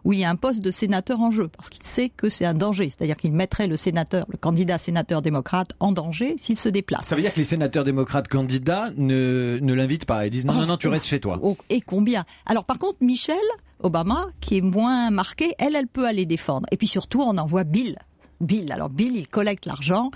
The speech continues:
Speaker 1: et puis il va défendre ceux qui sont en danger et il arrive aussi.
Speaker 2: Bill Clinton, c'est la, c'est la, c'est la cash machine. Euh,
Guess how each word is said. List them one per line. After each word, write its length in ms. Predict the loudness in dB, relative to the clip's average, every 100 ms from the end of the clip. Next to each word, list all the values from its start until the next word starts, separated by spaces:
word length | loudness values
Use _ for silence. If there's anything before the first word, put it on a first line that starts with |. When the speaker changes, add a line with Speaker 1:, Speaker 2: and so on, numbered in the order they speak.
| -6
Speaker 1:
et 80 | -4
puis 140 | 0 0
il 100 | 0
va 100 | -2
défendre 400 | -4 -2 -2 0
ceux 140 | -4
qui 140 | -4
sont 140 | -2 0
en 60 |
danger 380 | 0 0 0 0 0
et 60 |
il 180 | 0 0
arrive 240 | 0 0 0
aussi. 240 | -2 -6 -10
Speaker 2:
Bill 220 | -2 -2
Clinton, 300 | 0 0 2 0
c'est 160 | 0
la, 180 | 0 -2
c'est 160 | -2 0
la, 220 | 2 0
c'est 140 | 0
la 80 | -2
cash 240 | 0 -2 0
machine. 300 | 0 0 -2 -4 -2
Euh, 120 | -2